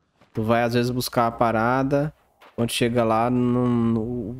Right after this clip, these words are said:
o item não tá aparecendo, ou tá dentro da montanha, enfim. Finalmente, achamos aqui, ó.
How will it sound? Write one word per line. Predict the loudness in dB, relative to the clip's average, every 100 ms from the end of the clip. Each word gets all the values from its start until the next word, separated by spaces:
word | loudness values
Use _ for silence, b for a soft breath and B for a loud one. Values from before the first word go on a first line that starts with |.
| -2
o |
item | -2 0 0
não | 0
tá | 0 -2
aparecendo, | 0 -2 -2 -4 -2 0 0 0 0
ou | 0 0 0 0 -4 -8 -14 _ _ _ _ -20 _ _ _ _ _ _ _ -2
tá | -2
dentro | 0 -2 0
da | 0
montanha, | 0 0 -2 0 0 0 0 0 -2 -4 -8 -14 _ _
enfim. | -10 -8 -10 -10 _ _ _ _ _
Finalmente, | -4 0 0 0 -4 -10 -14 -10
achamos | -8 -6 -4 -2 -2
aqui, | -4 -4 -4
ó. | -4